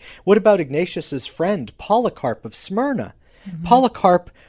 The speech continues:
Speaker 1: was a, a disciple of the Apostle John, and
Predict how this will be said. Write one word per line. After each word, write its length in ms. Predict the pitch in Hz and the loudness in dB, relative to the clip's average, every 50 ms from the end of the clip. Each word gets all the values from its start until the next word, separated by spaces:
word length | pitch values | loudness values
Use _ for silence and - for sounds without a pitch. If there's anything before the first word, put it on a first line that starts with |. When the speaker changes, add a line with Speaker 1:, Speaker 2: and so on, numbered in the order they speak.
| _ | _
Speaker 1:
was 340 | _ 135 139 139 139 123 120 | _ 2 2 4 4 2 2
a, 200 | 131 117 113 113 - | 0 0 0 0 -2
a 80 | 139 120 | -6 -6
disciple 560 | 120 131 - - 180 202 240 233 - 160 131 | -6 -6 -2 2 2 2 2 2 0 0 0
of 120 | 120 110 | 0 -2
the 80 | 117 117 | -2 -6
Apostle 540 | 117 - - 175 170 170 - - - 131 120 | -6 -4 -2 0 0 0 -2 -4 -6 -6 -6
John, 520 | 110 135 147 180 208 196 147 107 104 101 - _ _ _ _ _ _ _ _ _ _ _ _ | -4 -2 0 0 0 0 -2 -4 -8 -10 -14 _ _ _ _ _ _ _ _ _ _ _ _
and 320 | 156 160 151 147 147 - | 0 0 0 0 -2 -10